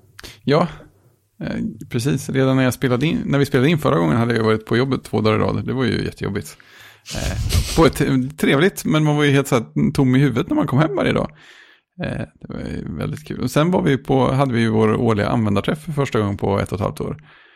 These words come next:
Eh, så då var det ju inte bara alla på jobbet, utan, eh, hundrafemtio, hundrasjuttio användare också i två dagar. Och ja, dels blir man ju jättetrött. Jag tror inte jag har hämtat mig riktigt än. Och min,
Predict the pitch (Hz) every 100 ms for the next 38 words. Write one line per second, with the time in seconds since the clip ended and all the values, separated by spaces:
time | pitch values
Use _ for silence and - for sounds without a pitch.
0 | _ _ _ _ - - - 113 131 160
1 | 139 113 113 107 107 107 - 107 101 -
2 | 120 175 - 110 104 101 101 101 - -
3 | - - - 110 120 107 101 104 98 101
4 | 101 104 101 - - - 92 95 98 -
5 | 113 107 160 190 - - - 107 110 -
6 | - - 92 85 - - - - _ _
7 | _ _ _ _ - 113 101 104 104 98
8 | _ _ - 104 117 185 - 131 107 104
9 | 85 101 107 - - - 180 - - -
10 | 180 156 117 117 104 104 104 95 101 160
11 | 170 117 123 120 113 110